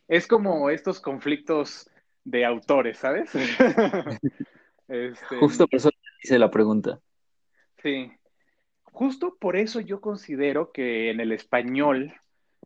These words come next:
Speaker 1: al menos en el entorno en el que yo he estado, se aborda tanto el public speaking, porque dices, "Oye, ¿por qué no le dices oratoria?", ¿sabes?
Speaker 2: Sí.
Speaker 1: Yo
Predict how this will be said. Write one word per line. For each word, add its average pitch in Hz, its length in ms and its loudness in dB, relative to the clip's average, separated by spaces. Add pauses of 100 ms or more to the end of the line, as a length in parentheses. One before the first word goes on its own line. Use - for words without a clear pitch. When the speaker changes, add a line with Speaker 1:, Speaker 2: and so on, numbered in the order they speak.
(140)
Speaker 1:
al 127 140 0
menos 151 280 0
en 127 100 -2
el 113 120 -2
entorno 135 340 -2
en 127 60 -4
el 113 80 -8
que 123 100 -6
yo 131 80 2
he 127 40 0
estado, 139 280 -2
se 139 140 -4
aborda 139 340 2
tanto 135 200 -2
el 131 100 -6
public 127 300 -2
speaking, 147 360 -4
porque 127 220 -2
dices, 131 180 -4
"Oye, 165 160 0
¿por - 120 -12
qué 165 80 -4
no 165 100 -2
le 165 100 -2
dices - 180 -16
oratoria?", 117 480 0 (180)
¿sabes? 131 360 -4 (1120)
Speaker 2:
Sí. 113 400 2 (600)
Speaker 1:
Yo 208 600 2